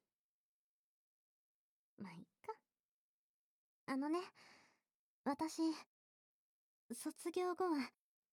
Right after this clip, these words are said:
専門学校に行くんだ。ゲーム作るとこ。私ね、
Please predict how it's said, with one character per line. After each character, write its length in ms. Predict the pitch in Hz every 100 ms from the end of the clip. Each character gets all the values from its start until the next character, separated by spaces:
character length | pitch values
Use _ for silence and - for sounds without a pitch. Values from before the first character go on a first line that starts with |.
| _ -
専 240 | - 403
門 200 | 440 440
学 180 | 440 -
校 140 | 311
に 140 | 247 202
行 80 | 202
く 120 | 233
ん 60 |
だ。 80 | 202 202 - _ _ _ _ _ _ _ _ -
ゲ 140 | 226
ー 120 | 311
ム 160 | 285 233 -
作 200 | - 220
る 80 | 214
と 120 | 214
こ。 100 | - - _ _ _ _ _ _ _ _ _ _ _ _ _ _ _ -
私 380 | 208 269 277
ね、 100 | 330